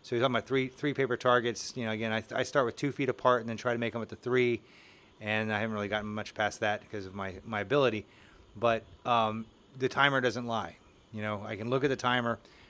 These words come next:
and I can say, "Well, my splits was, you know, point one eight, my transition was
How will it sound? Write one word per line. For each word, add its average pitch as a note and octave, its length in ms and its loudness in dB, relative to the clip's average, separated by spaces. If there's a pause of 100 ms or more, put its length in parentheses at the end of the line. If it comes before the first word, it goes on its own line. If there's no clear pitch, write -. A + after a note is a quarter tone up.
and A2 80 -8
I A#2+ 60 -2
can A#2 60 -4
say, A#2 160 0
"Well, A2 100 0
my G#2+ 120 -2
splits A#2+ 360 -2
was, G#2+ 360 -4
you A2+ 60 -6
know, G2 220 -4 (100)
point A#2 200 -4
one A2+ 160 0
eight, A2 300 0
my G#2 140 -4
transition G#2+ 500 -4
was G#2 220 -4